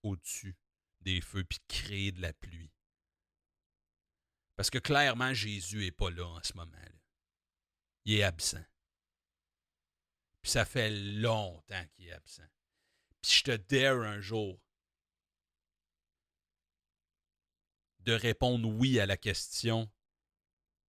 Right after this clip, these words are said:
Avez-vous entendu la bonne nouvelle ? » Quand tu croises un témoin de Jéhovah, je te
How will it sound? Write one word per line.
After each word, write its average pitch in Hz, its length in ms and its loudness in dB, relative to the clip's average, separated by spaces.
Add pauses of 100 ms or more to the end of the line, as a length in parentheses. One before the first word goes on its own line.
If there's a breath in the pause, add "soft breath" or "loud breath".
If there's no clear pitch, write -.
(600)
Avez-vous 120 540 2
entendu 107 540 -4
la 101 120 2
bonne 98 300 -4
nouvelle ? » 92 480 -6 (320 soft breath)
Quand 101 120 -4
tu - 120 2
croises 117 460 0
un 95 120 -2
témoin 104 480 -4
de 101 60 -6
Jéhovah, 92 480 -4
je - 140 0
te 95 120 -6